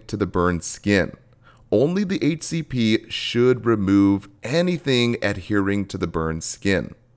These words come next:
So please be sure to write that down. Now, Saunders mentions, "The nurse instructs firefighters that in the event of a tar burn,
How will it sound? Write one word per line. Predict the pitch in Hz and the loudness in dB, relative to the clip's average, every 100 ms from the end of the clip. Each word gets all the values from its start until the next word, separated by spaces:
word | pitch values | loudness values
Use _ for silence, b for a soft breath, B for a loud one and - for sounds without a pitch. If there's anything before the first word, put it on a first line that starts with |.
| _ _ | _ _
So | - 101 - - | 0 0 0 -10
please | - 110 127 | -4 -2 0
be | 143 | -4
sure | 131 117 110 | -4 0 0
to | - | -2
write | 90 80 85 | -6 -6 -6
that | - 85 - | -6 -8 -4
down. | 90 71 - _ _ _ _ _ _ | -4 -4 -12 _ _ _ _ _ _
Now, | 117 113 | 2 2
Saunders | 101 123 117 104 87 | 4 2 2 2 2
mentions, | 82 80 - 76 - - _ | -2 -4 -6 -10 -14 -18 _
"The | 101 | 0
nurse | 98 117 175 196 | 2 2 0 0
instructs | 190 - 156 - | -4 0 0 0
firefighters | - 131 131 131 113 90 78 73 98 - | -4 0 4 4 4 2 2 0 -4 4
that | 104 - | 4 4
in | 123 | 2
the | 117 | 6
event | 101 90 113 151 175 - | 6 6 4 2 0 -2
of | 110 | -2
a | |
tar | 104 - - 127 123 | -2 -4 0 2 4
burn, | 92 71 - | 2 0 -6